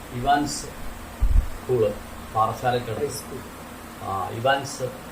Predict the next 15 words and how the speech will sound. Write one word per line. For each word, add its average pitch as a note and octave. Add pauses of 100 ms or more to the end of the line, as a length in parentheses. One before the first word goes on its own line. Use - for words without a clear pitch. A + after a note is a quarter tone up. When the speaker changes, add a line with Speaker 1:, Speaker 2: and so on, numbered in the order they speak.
(140)
Speaker 1:
ഹൈസ്കൂളിലാണ് A#2 (160)
വിദ്യാഭ്യാസം G#2+
നടത്തിയത്. - (1400)
അവിടെ F3 (200)
വിദ്യാഭ്യാസം E3+ (1160)
നടത്തുമ്പോൾ D3 (560)
ഇവർക്ക് D3
താമസിക്കുവാനുള്ള D#3
സൗകര്യം C3 (580)
ഒരു C3
വീട് C#3+ (480)
അറ-, C3 (580)
അത് B2 (180)
തരപ്പെടുത്തി B2 (920)
സഭയിലുള്ള C3+